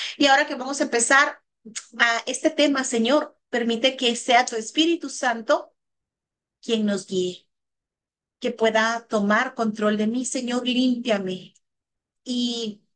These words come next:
ayúdame, Padre, que sea tu palabra y no la mía. En el nombre santo y bendito de Cristo Jesús,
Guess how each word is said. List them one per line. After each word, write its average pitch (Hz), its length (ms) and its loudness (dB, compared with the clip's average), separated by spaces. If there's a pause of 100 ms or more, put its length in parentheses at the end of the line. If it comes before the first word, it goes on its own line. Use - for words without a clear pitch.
(140)
ayúdame, 247 640 4
Padre, 196 640 4
que 233 140 4
sea 233 680 4
tu 311 180 0
palabra 175 600 0
y 220 140 4
no 202 140 4
la 185 140 0
mía. 156 360 -4 (460)
En 202 120 0
el 196 140 2
nombre 190 340 0
santo 226 600 -2
y 233 80 -2
bendito 220 540 0
de 185 140 -2
Cristo 190 340 -2
Jesús, - 720 -4